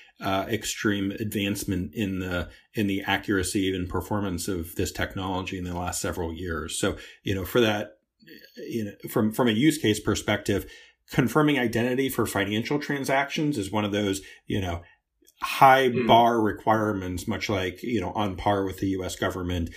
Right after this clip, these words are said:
Speaker 1: identity verification for border crossings and things like that. So, um, you know, granted, five years ago, facial recognition performance,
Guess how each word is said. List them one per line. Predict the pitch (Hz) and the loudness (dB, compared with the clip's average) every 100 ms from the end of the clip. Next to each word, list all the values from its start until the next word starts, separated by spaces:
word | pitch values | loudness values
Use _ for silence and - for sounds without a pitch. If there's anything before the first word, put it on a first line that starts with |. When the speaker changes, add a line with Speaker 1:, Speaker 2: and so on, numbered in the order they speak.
| - - | -8 -4
Speaker 1:
identity | 104 98 98 90 | -2 -2 -2 -4
verification | 90 90 90 - 123 104 104 92 | -4 -6 -6 2 2 4 0 -4
for | 82 | -6
border | - 95 87 | -4 -4 -4
crossings | - 85 - 67 147 | -2 -4 -4 -6 -6
and | 123 | -6
things | 120 110 | -6 -6
like | 92 | -6
that. | - 98 85 - - - | -4 -6 -6 -16 -18 -4
So, | - 117 98 - - - | 2 4 2 -4 -20 -6
um, | 104 95 92 - | -2 -2 -4 -2
you | 160 | 0
know, | 98 95 - - - - - - | -2 -4 -8 -6 -6 -8 -10 0
granted, | 120 147 107 - | 4 4 2 2
five | 117 110 | 2 4
years | 127 123 | 2 0
ago, | 95 95 95 | -2 -4 0
facial | 127 113 113 | 2 4 2
recognition | 107 101 104 107 120 95 90 90 | 0 -2 -2 0 0 0 -2 -2
performance, | 101 87 117 95 87 82 | -2 0 0 0 -2 -4